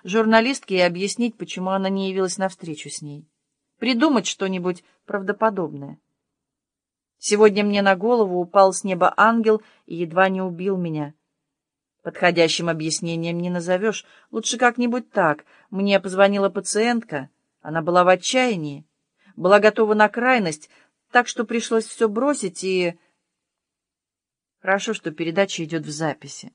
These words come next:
Нужно позвонить сейчас же. Фьяма оставила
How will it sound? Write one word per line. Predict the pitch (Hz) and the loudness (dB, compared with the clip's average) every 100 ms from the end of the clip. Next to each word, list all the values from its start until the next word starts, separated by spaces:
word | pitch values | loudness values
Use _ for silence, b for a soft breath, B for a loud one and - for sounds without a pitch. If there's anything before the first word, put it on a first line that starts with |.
| _ _ _ _ - | _ _ _ _ -14
Нужно | 143 143 156 156 151 b b - | -12 -8 -6 -6 -8 b b -14
позвонить | 156 147 160 190 220 226 _ _ _ | -12 -4 -2 0 -2 -4 _ _ _
сейчас | - 151 - 202 170 143 | -14 -10 -6 -4 -2 -4
же. | 139 135 _ _ _ _ _ _ _ _ _ _ _ _ _ _ _ _ _ _ _ _ _ _ _ _ _ | -10 -16 _ _ _ _ _ _ _ _ _ _ _ _ _ _ _ _ _ _ _ _ _ _ _ _ _
Фьяма | - 220 220 214 214 | 0 4 8 8 8
оставила | - 220 - 240 214 208 196 | 6 2 2 2 6 6 6